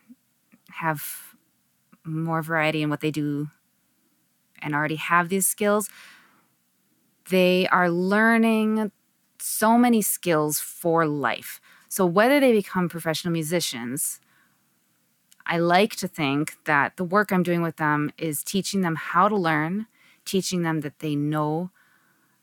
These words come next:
that they can learn anything. I want them to be confident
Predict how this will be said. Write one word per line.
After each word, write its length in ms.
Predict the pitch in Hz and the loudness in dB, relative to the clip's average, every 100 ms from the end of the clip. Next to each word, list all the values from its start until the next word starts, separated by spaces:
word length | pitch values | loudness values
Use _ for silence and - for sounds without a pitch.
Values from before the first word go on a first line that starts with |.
| _ - | _ -8
that 200 | 160 - | -8 2
they 300 | 185 185 196 | 4 4 2
can 560 | - - 208 220 247 233 | -4 -2 2 6 6 6
learn 260 | 185 175 - | 4 0 -2
anything. 500 | 156 135 - - - - | -8 -10 -10 -16 -16 -4
I 100 | 180 | 0
want 260 | 185 202 | 4 2
them 140 | 202 202 | 2 -2
to 80 | 175 | -2
be 140 | 170 | -6
confident 640 | - 185 175 - 143 139 | 0 2 2 0 -8 -8